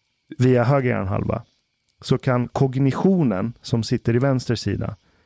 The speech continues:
alltså ditt självmedvetande, den sitter i vänstra sidan.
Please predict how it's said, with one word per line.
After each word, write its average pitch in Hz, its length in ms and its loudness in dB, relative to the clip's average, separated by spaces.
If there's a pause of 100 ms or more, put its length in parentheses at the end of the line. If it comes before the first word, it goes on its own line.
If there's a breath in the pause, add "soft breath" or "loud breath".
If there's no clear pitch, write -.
(160 soft breath)
alltså 143 200 0
ditt 143 200 0
självmedvetande, 139 1160 0 (460)
den 160 180 2
sitter 139 280 0
i 120 40 4
vänstra 113 380 0
sidan. 104 360 -8